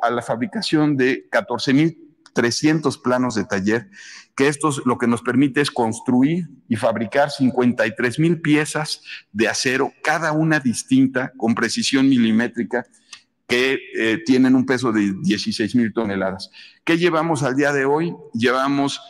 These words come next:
ciento cincuenta y cinco claros con-, concluidos de los doscientos sesenta. Estamos trabajando en cincuenta y cinco claros simultáneos y estaremos llegando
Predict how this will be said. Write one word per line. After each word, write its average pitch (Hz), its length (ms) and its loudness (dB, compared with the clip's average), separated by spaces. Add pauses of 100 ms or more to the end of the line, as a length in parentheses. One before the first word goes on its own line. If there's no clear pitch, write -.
(200)
ciento 175 560 -2
cincuenta 120 540 0
y 117 80 -2
cinco 139 500 -2
claros 123 440 0
con-, 107 280 -4 (400)
concluidos 127 680 2
de 110 80 0
los 104 220 -2
doscientos 113 540 -2
sesenta. 143 640 -2 (340)
Estamos 147 420 -4
trabajando 123 580 -2
en 120 60 0
cincuenta 110 520 0
y 104 60 -4
cinco 131 380 0
claros 120 340 -2
simultáneos 135 720 -2 (320)
y 127 100 4
estaremos 131 540 0
llegando 131 600 0